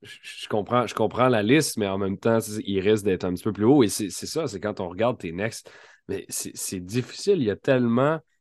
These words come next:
de, de, de noms qu'on doit exclure. Tu sais, je veux dire,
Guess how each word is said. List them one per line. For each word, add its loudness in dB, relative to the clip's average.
de, -2
de, -2
de 0
noms 2
qu'on -6
doit 0
exclure. -2
Tu -10
sais, -6
je -8
veux -6
dire, 0